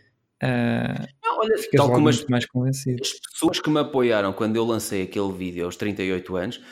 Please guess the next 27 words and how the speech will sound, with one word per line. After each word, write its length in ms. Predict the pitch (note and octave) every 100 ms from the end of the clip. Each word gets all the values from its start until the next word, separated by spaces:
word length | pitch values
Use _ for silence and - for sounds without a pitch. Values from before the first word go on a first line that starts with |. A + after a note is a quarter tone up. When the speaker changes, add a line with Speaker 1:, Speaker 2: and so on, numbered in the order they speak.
| -
Speaker 1:
Uhum. 240 | A#2+ G2+ A#2+ -
Speaker 2:
foram 320 | - F3+ G3
as 100 | E3+
pessoas 300 | - F#3 G3+
que 100 | -
já 140 | A3
me 60 | A#3+
acompanhavam 1040 | B3 B3 G#3+ A3+ G#3+ G3+ G3+ G#3+ A3 G#3+ -
há 100 | -
muitos 340 | G3+ G#3+ - F#3+
anos 420 | G3+ F#3 F3 - -
e 100 | E3+
que 80 | -
foram 300 | F#3 F3+ E3
vendo 580 | D#3 D3+ C3+ G#2+ G2 -
a 180 | D3 E3
minha 240 | D#3+ D3
evolução 520 | C#3 B2 B2+ A#2+ B2+ A2
profissional 840 | - A2+ - G#2+ G2 G#2+ A#2+ -
e 160 | B2 B2+
não 160 | C#3 D#3+
foram 280 | F#3+ G#3
pessoas 300 | G#3 - G3
que 120 | G3 -
caíram 320 | F3 F3+ F3+
do 60 | D#3
género, 280 | C#3 G2